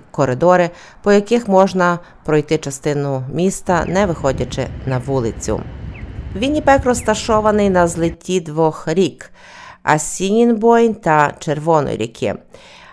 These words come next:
Мені дуже подобаються міста, через які йдуть ріки і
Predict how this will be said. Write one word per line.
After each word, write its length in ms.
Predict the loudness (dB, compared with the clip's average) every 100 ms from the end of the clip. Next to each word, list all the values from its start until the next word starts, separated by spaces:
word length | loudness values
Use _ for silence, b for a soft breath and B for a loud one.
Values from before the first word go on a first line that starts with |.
| B
Мені 200 | 0 2
дуже 240 | 2 0
подобаються 1080 | -2 2 2 4 2 0 -4 -2 2 2 0 -8 -8
міста, 720 | -6 -4 -2 4 6 6 2
через 360 | -6 -4 -4 -8
які 200 | -12 -10
йдуть 320 | -6 -6 -6
ріки 540 | -4 -4 -4 -4 -4 -6
і 240 | -8 -8